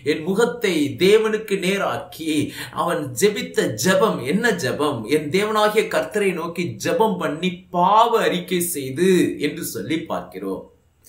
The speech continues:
ஜெபத்துல முதல் பகுதி அவனுக்கு பாவ அறிக்கை. ஹல்லேலூயா. பாவ அறிக்கை. அவருடைய பாவத்தை எல்லாம், நம்முடைய வீட்டுல என்னெல்லாம் பாவம் இருக்கு?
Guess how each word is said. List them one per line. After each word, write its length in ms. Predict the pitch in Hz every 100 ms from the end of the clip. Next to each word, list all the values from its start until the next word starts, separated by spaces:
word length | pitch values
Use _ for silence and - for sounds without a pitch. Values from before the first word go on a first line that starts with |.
| - - - 185
ஜெபத்துல 680 | 185 254 254 220 120 123
முதல் 360 | 143 240 254 -
பகுதி 480 | 175 175 190 147 135
அவனுக்கு 500 | 143 185 175 175 175
பாவ 480 | 175 180 220 220
அறிக்கை. 500 | 190 180 175 - - - _ _ _ _ _ _ _ _ _ _ -
ஹல்லேலூயா. 280 | 92 - - _ _ - - _ _ -
பாவ 440 | 165 180 214 180
அறிக்கை. 520 | 123 127 - 143 -
அவருடைய 480 | - 151 151 151 139
பாவத்தை 520 | 156 151 208 208 175
எல்லாம், 400 | 139 127 131 120 - -
நம்முடைய 460 | 127 135 160 175 156
வீட்டுல 320 | 160 175 175
என்னெல்லாம் 460 | 143 151 165 170 170
பாவம் 300 | 151 160 156
இருக்கு? 440 | 143 143 127 -